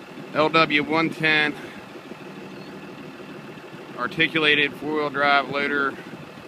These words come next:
front end loader, wheel loader. Machine's got four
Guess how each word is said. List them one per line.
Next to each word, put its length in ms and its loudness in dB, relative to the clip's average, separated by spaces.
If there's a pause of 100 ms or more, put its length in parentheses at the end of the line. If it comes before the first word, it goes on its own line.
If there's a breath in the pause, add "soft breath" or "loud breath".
front 200 -2
end 120 -4
loader, 340 -4 (1000)
wheel 220 2
loader. 360 0 (2250)
Machine's 340 -4
got 200 2
four 500 2